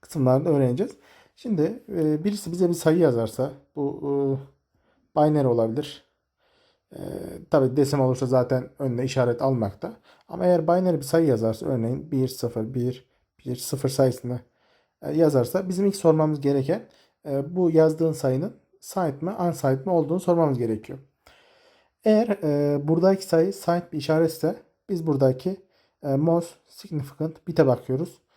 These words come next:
Yani burada bulunan bire bakıyoruz. Eğer buradaki değerimiz bir ise,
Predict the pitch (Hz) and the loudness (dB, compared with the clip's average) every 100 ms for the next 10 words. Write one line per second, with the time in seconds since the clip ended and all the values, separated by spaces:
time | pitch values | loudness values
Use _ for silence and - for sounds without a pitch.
0 | _ - 135 143 151 131 143 160 143 127 | _ -6 -2 0 2 2 2 0 2 2
1 | 117 - 120 113 - _ _ _ _ 170 | 2 -4 -12 -12 -18 _ _ _ _ 0
2 | 185 165 175 190 180 151 156 139 135 - | 2 2 0 0 2 2 4 4 -2 -8
3 | - _ 170 175 - 135 | -20 _ -2 -2 0 -4